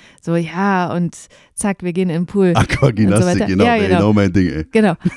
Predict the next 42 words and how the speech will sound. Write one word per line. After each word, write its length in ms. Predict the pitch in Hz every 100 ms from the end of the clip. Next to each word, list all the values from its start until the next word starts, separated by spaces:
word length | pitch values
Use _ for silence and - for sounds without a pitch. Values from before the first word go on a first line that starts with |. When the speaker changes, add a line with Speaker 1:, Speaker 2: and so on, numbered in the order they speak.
| -
Speaker 1:
aber 220 | 277 220
so 80 | 214
bist 260 | 214 285 -
du 60 | 240
ja 140 | 190
nicht. 320 | 156 170 - -
Also 200 | 185 185
du 100 | 175
bist 220 | 214 -
ja 100 | 220
total 600 | - - 185 190 208 208 -
in 240 | 202 214 190
dir 160 | 190
ruhend 580 | 165 190 226 190 220 247
und 240 | - 185
nie 260 | 196 214 220
hektisch 580 | 208 202 - 196 190 -
oder 280 | 180 180 -
irgendwie 320 | 190 185 175
laut 480 | 156 156 220 285 -
oder 240 | 160 151
so. 100 | 160
Das 140 | 165
ist 140 | 175 -
ja 80 | 180
das, 180 | 175
was 100 | 175
die 100 | -
Leute 240 | 170 175 180
auch 80 | 170
immer 180 | 175 175
so 80 |
angenehm 500 | - 202 220 185 151
finden, 360 | - 151 151 165
wenn 180 | 165 160
sie 80 | 160
mit 180 | 156
dir 120 | 165 156
auf 80 |
dem 80 | 160
Schießstand 500 | 151 175 - 151 147
sind. 300 | 190 175 180